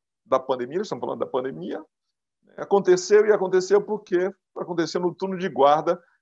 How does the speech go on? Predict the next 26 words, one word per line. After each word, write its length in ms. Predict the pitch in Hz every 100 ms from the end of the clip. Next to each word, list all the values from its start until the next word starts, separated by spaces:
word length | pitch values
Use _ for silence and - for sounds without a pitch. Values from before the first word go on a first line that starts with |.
| _
da 120 | 156
extrema-direita, 760 | 156 - 151 170 208 202 208 208
e 20 |
a 40 |
extrema-direita 680 | 254 233 226 214 226 214 233
ela 240 | 247 226 233
é 60 |
comunicação. 720 | 233 233 233 254 247 185 139 _ _ _
Ela 440 | _ - - 123
é 60 | 123 _ _ _ _
por 180 | 170 160
ser 260 | - 143
populista, 500 | - 175 160 139 143
identitária 580 | 147 151 156 143 131 131
e 40 | 131
digital, 680 | 165 180 - - 170 185 -
ela 320 | 208 196 180
é 140 | 160
comunicação. 680 | - 165 160 160 147 - - _ _ _ _
Ela 200 | - 139
precisa 380 | _ - 135 135
de 80 | 135
narrativas, 720 | 127 123 120 - 226 208 170
ela 100 | 135
precisa 480 | - - 135 123 113
de, 200 | 127